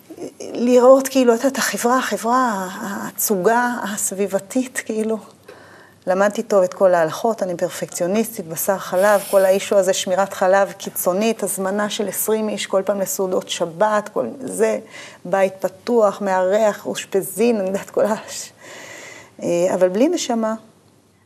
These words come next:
ואז נולדת טל. ואני חושבת ששם חלה תפנית מאוד, מאוד עמוקה בי, אה, בעקבות הלידה שלה. אה,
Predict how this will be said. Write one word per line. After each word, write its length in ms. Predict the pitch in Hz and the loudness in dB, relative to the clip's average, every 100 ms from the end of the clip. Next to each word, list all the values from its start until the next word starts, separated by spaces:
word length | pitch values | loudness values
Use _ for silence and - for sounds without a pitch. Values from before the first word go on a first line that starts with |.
| - | -2
ואז 200 | 202 214 | 0 2
נולדת 440 | 208 196 185 185 - - _ - | 4 4 2 -2 -6 -20 _ -6
טל. 280 | 151 143 143 - _ _ _ _ _ _ - _ _ - - - - - _ | -2 -2 -6 -14 _ _ _ _ _ _ -20 _ _ -20 -20 -20 -20 -20 _
ואני 480 | 165 156 151 147 156 160 156 156 160 156 156 160 - _ _ _ _ _ _ _ 180 | -10 -8 -8 -4 0 2 2 2 0 0 -2 -6 -16 _ _ _ _ _ _ _ -10
חושבת 260 | 170 233 233 | -4 -4 -4
ששם 400 | - - 208 202 | -6 -4 -2 -2
חלה 300 | 196 196 202 | -2 0 0
תפנית 380 | 202 - 214 - | -2 -6 -8 -4
מאוד, 360 | - 240 196 170 - - | 0 0 0 -6 -16 -14
מאוד 500 | - - - 226 190 | -10 -2 4 4 4
עמוקה 460 | 185 180 175 208 185 | 0 0 0 -2 -2
בי, 340 | 156 175 147 - - _ _ _ - | -2 -4 -4 -10 -20 _ _ _ -8
אה, 60 | 165 160 156 156 156 156 156 | -4 -2 -2 -2 -4 -6 -8
בעקבות 440 | 170 160 165 156 | -12 -8 -8 -6
הלידה 460 | 165 156 160 156 156 | -4 -2 -2 -2 -6
שלה. 340 | - 165 175 202 - - - - - - - - _ _ _ _ | -4 -2 -2 -6 -16 -20 -20 -20 -20 -20 -20 -20 _ _ _ _
אה, 60 | - | -10